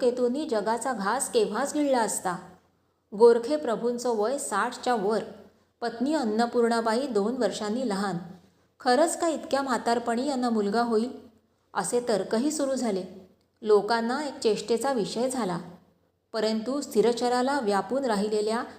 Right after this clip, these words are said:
चितशक्तीबद्दल आम्ही काय तर्क करणार? श्री गुरूंनी गाणगापुरी साठी उलटून गेलेल्या वांजबाईला पुत्रनिधान दिलं. कधीही वीत न झालेल्या म्हशीचं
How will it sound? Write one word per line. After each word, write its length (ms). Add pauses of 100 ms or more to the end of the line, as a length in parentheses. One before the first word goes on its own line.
(140)
चितशक्तीबद्दल 1040 (360)
आम्ही 260 (100)
काय 280
तर्क 220
करणार? 420 (880)
श्री 180
गुरूंनी 520
गाणगापुरी 720
साठी 380
उलटून 460
गेलेल्या 420
वांजबाईला 800
पुत्रनिधान 760
दिलं. 260 (680)
कधीही 500
वीत 360
न 180
झालेल्या 480
म्हशीचं 500